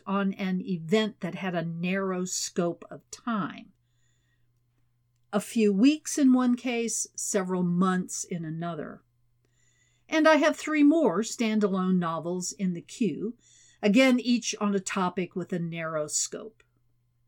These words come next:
And a series, whether episodic or serial, means you have to make sure you've tied up all the threads you started in book one.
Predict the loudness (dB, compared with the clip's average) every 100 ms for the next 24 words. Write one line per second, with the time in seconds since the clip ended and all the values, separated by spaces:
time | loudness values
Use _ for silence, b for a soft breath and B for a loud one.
0 | _ _ _ _ _ _ _ _ _ _
1 | _ _ _ 2 2 2 4 4 4 2
2 | 0 -2 -4 -8 -4 0 2 2 0 0
3 | 0 0 0 0 -2 -4 -10 -10 -8 -4
4 | 0 2 2 -2 -8 -16 _ _ _ _
5 | _ _ _ _ -6 -2 0 0 -2 -2
6 | -4 -4 -4 0 2 2 0 -2 2 4
7 | 4 2 -2 -4 -6 -4 -2 -4 -6 -2
8 | 4 6 6 0 -4 -4 -4 -4 -4 -4
9 | -4 -4 -4 -4 -2 -4 -6 b b b
10 | _ 0 2 2 0 -4 -8 -10 -8 -8
11 | -10